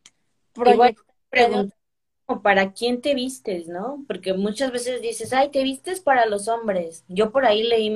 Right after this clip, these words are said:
Speaker 1: leí que las mujeres nos vestimos para otras mujeres. Pero muchas veces también, como dices tú, o sea, te sientes triste y, pues, te pones algo así como oscuro, ¿no?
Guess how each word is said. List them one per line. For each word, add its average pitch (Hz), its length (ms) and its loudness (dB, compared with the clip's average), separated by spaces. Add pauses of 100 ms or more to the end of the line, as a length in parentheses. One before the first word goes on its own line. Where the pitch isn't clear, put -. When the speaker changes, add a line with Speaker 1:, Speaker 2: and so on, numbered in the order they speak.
(100)
Speaker 1:
leí 190 300 -2
que 226 100 -10
las 190 180 -4
mujeres 185 280 -4
nos 170 160 -6
vestimos 175 440 -12
para 151 280 -8
otras 156 340 -10
mujeres. 170 560 -12 (580)
Pero 214 260 4
muchas 240 340 0
veces 262 300 -6
también, 202 300 -6
como 208 220 -6
dices 190 320 -8
tú, 190 240 -6
o 185 60 -8
sea, 185 160 -4
te 190 120 -2
sientes 208 400 -6
triste 220 460 -4
y, 226 180 -4
pues, 185 180 -14
te 175 100 -4
pones 185 380 -8
algo 185 200 -4
así 185 180 -10
como 165 440 -10 (640)
oscuro, 143 580 -14
¿no? 185 220 -20